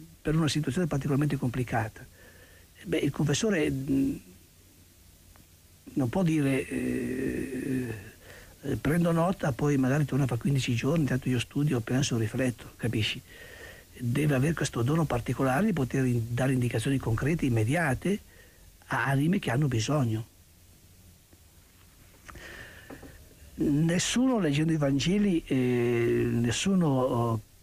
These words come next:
possiamo certamente affermarlo, con i Vangeli alla mano, ha avuto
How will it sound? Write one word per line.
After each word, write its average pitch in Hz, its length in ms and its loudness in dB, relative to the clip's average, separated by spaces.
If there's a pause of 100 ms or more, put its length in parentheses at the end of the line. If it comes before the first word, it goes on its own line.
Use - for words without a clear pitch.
(280)
possiamo 120 360 0
certamente 120 540 0
affermarlo, 131 800 2 (360)
con 135 160 -2
i - 20 2
Vangeli 127 320 2
alla 131 220 2
mano, 165 320 2
ha 135 40 4
avuto 127 600 0